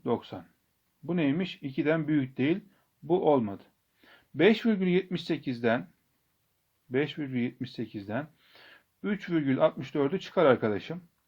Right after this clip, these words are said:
Çıkartalım. Sekizden dört çıktı, iki. Yediden altı çıktı, bir. Beşten üç çıktı, iki. İki tam yüzde on iki. Bakın ikiden büyük bir değer çıktı.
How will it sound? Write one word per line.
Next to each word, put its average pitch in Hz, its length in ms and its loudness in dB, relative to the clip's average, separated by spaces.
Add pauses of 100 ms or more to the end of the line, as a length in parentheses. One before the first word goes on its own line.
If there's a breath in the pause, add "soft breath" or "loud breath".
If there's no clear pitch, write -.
Çıkartalım. 151 640 2 (300 soft breath)
Sekizden 185 520 2
dört 185 240 4
çıktı, 165 280 -8 (100)
iki. 143 380 -6 (240 soft breath)
Yediden 185 280 2
altı 170 360 6
çıktı, 123 480 -6 (600)
bir. 127 440 -2 (340 soft breath)
Beşten 175 340 -2
üç 127 160 -2
çıktı, - 260 -14
iki. 107 320 -6 (720 soft breath)
İki 190 260 -4
tam 151 320 2 (720)
yüzde 175 340 0
on 180 140 2
iki. 113 260 -4 (160)
Bakın 156 260 -6
ikiden 190 480 2
büyük 185 260 0
bir 147 100 -2
değer 127 320 4
çıktı. - 460 -4